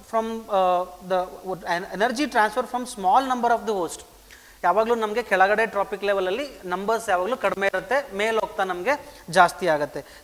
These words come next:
So ಹಾಗಾಗಿ ಆನ್ಸರ್ ಇದಕ್ಕೆ ಕರೆಕ್ಟ್ ಆನ್ಸರ್ ಬಂದ್ಬಿಟ್ಟು C is the correct answer. ನೆಕ್ಸ್ಟ್ ಥರ್ಡ್ ಸ್ಟೇಟ್ಮೆಂಟ್, consider the following statement with respect to productivity of the ecosystem.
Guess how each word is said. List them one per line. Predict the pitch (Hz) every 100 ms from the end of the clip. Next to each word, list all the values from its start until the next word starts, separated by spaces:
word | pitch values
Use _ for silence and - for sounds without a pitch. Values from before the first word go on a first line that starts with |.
| -
So | 240
ಹಾಗಾಗಿ | 185 220 262 254
ಆನ್ಸರ್ | 254 190 226 262 226
ಇದಕ್ಕೆ | 180 165 214 190 - - - -
ಕರೆಕ್ಟ್ | 202 240 220
ಆನ್ಸರ್ | 202 214
ಬಂದ್ಬಿಟ್ಟು | 185 185 180 185 294 - - - -
C | 277 302
is | 269
the | 269 -
correct | 196 220 -
answer. | 156 139 - 147 - - - - _ - _ - - - - - -
ನೆಕ್ಸ್ಟ್ | 254 - 294
ಥರ್ಡ್ | - 226 269 320
ಸ್ಟೇಟ್ಮೆಂಟ್, | - 214 202 208 190 165 247 - - - - _
consider | - 240 240 294 294
the | 294
following | - 214 220 240 247
statement | - 202 196 202 214 - -
with | 180 190
respect | 190 180 - 254 - 226
to | 262 - - - -
productivity | 190 247 - 285 254 - 254
of | 226 190 208
the | 262 190
ecosystem. | 190 175 165 - 190 170